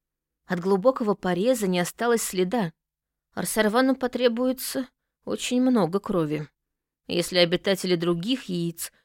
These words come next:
тоже решат вылупиться», прошептала я так, чтобы меня услышал только целитель. Искренне надеялась,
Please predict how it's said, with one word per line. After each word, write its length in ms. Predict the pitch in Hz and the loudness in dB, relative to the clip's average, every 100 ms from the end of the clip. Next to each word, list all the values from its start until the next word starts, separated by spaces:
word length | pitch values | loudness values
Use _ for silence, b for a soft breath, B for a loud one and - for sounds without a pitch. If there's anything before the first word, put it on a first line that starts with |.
| _ | _
тоже 300 | 196 220 208 | -2 0 2
решат 380 | 180 - 208 185 | 2 2 -2 -2
вылупиться», 680 | 196 165 175 - - 143 156 _ _ _ _ _ _ _ - | -2 -2 -4 -12 -10 -10 -12 _ _ _ _ _ _ _ -6
прошептала 560 | - - - 196 190 | -6 -6 -6 -2 0
я 260 | 170 170 156 | 2 2 0
так, 340 | - 185 214 b b b | 0 -4 -4 b b b
чтобы 360 | - 202 190 | -4 0 2
меня 260 | 180 185 202 | 2 2 2
услышал 540 | 185 - 208 - 190 | 0 -2 -4 -2 -2
только 320 | 175 190 190 190 | -2 -4 -4 -4
целитель. 560 | - 202 165 - 175 _ _ _ _ _ - | -2 -2 -2 -4 -8 _ _ _ _ _ 0
Искренне 460 | 202 208 202 190 | 2 2 -2 0
надеялась, 680 | 180 170 160 196 226 175 - | 0 0 2 2 2 0 -6